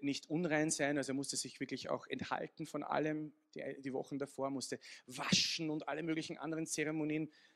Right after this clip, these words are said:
Heutzutage, ich zieh mich an und fahr in den Gottesdienst, ja. Aber damals war das nicht so einfach.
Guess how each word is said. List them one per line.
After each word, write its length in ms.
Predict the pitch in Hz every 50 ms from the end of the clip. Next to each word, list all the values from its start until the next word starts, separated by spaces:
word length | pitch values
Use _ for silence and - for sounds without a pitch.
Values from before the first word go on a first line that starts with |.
| _ _ _ _ _ _ _ _ _ -
Heutzutage, 580 | 135 143 139 - - 151 - 165 147 143 151
ich 140 | 151 156 -
zieh 160 | - - 160
mich 140 | 156 156 143
an 160 | 131 139 156
und 100 | 151 151
fahr 140 | - 139 139
in 60 | 147
den 20 | -
Gottesdienst, 680 | 147 143 - 135 - - - 120 104 98 - - -
ja. 180 | 123 131 143 - - _ _ _ - - - - _ _ _ _ _ _ _
Aber 140 | 127 131 127
damals 280 | 123 123 143 147 139 -
war 120 | 143 143
das 160 | 151 143 -
nicht 160 | 147 139 -
so 80 | - 131
einfach. 440 | 127 127 170 170 - 131 165 175